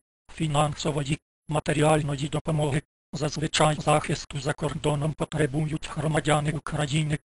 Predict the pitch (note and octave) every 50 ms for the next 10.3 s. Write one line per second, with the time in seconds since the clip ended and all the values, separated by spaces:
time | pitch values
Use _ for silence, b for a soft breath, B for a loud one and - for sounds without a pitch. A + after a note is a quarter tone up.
0 | _ _ - C#3+ D3 D3+ - - D#3+ D#3 C3 D#3 D3+ C#3 D3 C#3 - D#3 D3 D3+
1 | D#3 C3 D#3 D3+ E3+ - - D3+ D3+ C#3+ D#3 - - D#3 D3 D3 - - D3+ C3+
2 | D3+ D3 D3 - - - D#3 D3+ D3+ D3+ C#3+ D3 D3+ D3+ - _ _ _ _ _
3 | - D3 C3+ D3+ - - D3+ D#3 D3 D3 D3 D3+ D#3 - - D#3 D3 D3+ C3+ D#3+
4 | D3+ - - D#3 C#3+ D3 D3 D3 C#3+ D#3 D3+ D3+ D3+ D3+ C#3 - C3+ D3+ D3+ C#3+
5 | D3 D3+ D3+ D#3 D#3+ D#3+ D3+ D3 - - D#3 - - D#3 - D#3 C#3+ D3 C#3+ D3
6 | D3 C#3+ B2+ - _ _ _ _ _ - - - - D3+ D3 D3 D3+ D3+ C3 D3+
7 | D3+ D3+ D#3+ - - D3+ D3 D#3 - F3 D#3 D3+ D#3 - _ _ _ _ _ -
8 | C3+ C#3+ D#3 D3+ C#3+ - - - D#3+ D3+ D3+ D3 - D3+ D3 C#3+ - - D#3+ D3+
9 | D3+ D3 D3 D3+ - - - D#3+ D3 - - C#3+ D3 D3+ D#3 D3+ - - D#3 D3
10 | C#3+ - - - -